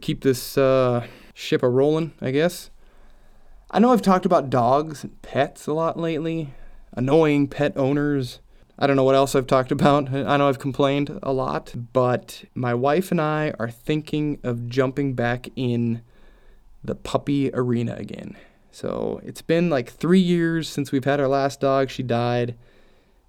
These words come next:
And my kids are all about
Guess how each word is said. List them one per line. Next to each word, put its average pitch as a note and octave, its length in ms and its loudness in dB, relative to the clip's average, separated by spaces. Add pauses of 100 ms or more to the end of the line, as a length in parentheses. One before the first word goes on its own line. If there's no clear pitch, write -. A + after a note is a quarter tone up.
(140)
And A#2 760 -2
my A#2 140 -4
kids C#3 480 0
are C3 240 -2
all B2+ 560 -2
about A#2+ 680 -4